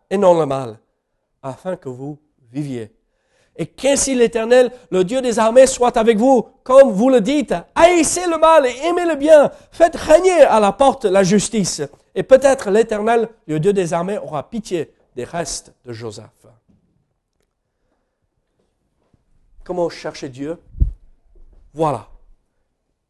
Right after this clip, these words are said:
Recherchez le bien. Recherchez le bien. Qui seul est bon ? Dieu. Cherchez Dieu.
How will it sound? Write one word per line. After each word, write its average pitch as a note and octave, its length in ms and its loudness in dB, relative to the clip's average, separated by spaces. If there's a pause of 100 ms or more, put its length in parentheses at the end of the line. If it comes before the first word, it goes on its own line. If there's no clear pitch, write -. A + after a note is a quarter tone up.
(680)
Recherchez B2+ 500 -16
le G2+ 80 -20
bien. A2+ 340 -16 (3500)
Recherchez C3 400 -20
le A2 100 -20
bien. A2 140 -20 (1800)
Qui D3+ 140 -20
seul D#3 340 -16
est C3+ 140 -20
bon ? C3+ 200 -20 (2250)
Dieu. A2 180 -20 (2750)
Cherchez - 320 -20
Dieu. G#2 260 -20